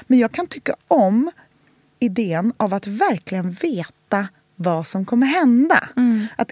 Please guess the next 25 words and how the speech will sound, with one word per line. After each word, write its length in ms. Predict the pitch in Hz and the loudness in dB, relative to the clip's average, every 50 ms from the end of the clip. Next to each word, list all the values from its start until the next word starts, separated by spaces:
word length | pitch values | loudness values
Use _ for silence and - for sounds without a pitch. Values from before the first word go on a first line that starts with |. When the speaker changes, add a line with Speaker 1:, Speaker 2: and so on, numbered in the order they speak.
| - - | -2 2
Speaker 1:
inte 560 | 302 320 277 233 202 190 - _ _ - 220 | 4 6 6 6 4 0 -4 _ _ -4 0
behöva 840 | 196 240 202 214 214 185 175 170 170 165 160 165 165 165 165 170 175 - _ _ _ - | 0 0 2 2 2 2 2 2 0 0 0 0 0 0 0 -2 -4 -8 _ _ _ -20
hela 640 | - - - - - 349 311 240 214 202 202 202 | -20 -18 -8 0 2 4 4 4 4 4 2 0
tiden 460 | 196 - - 233 190 175 165 160 170 156 | 0 0 -2 -2 -2 -2 -4 -4 -4 -4
så 100 | - 156 | -2 -2
här, 240 | 147 143 147 143 - - - - - - _ _ _ | -2 0 -2 -4 -8 -12 -20 -20 -20 -20 _ _ _
"Eh, 120 | - 220 220 220 202 | -8 -8 -6 -6 -2
hur 400 | 196 254 294 311 285 247 285 247 | 2 4 4 4 4 4 2 2
ska 160 | - - 254 | 0 2 2
jag 80 | 247 | 4
göra 300 | 247 254 247 240 247 247 | 4 4 4 4 4 4
nu?" 360 | 247 262 311 320 233 165 - - | 4 4 4 4 4 4 4 2
Speaker 2:
Mm. 140 | 254 240 233 | 2 2 2
Speaker 1:
liksom, 440 | 226 220 220 - - 196 202 190 185 | 2 0 0 -2 -2 -2 -2 0 2
varje 300 | 220 208 175 175 190 196 | 2 2 2 0 2 4
dag. 220 | 247 208 - - | 4 4 4 4
Utan 220 | 202 - 226 220 | 0 0 -2 -2
att 140 | 220 - - | -2 -2 -2
göra 160 | 226 202 175 | 0 0 0
en 80 | 160 160 | -2 -4
plan 460 | - - - 349 392 415 415 415 427 - _ _ _ | -4 0 4 6 6 6 6 2 0 -6 _ _ _
och 120 | - 285 - | -4 -2 -2
sen 160 | 202 175 156 | -2 -4 -4
få 120 | - 170 | -4 -4
vila. 420 | 151 143 131 - - 53 - - | -4 -2 -4 -4 -6 -6 -8 -8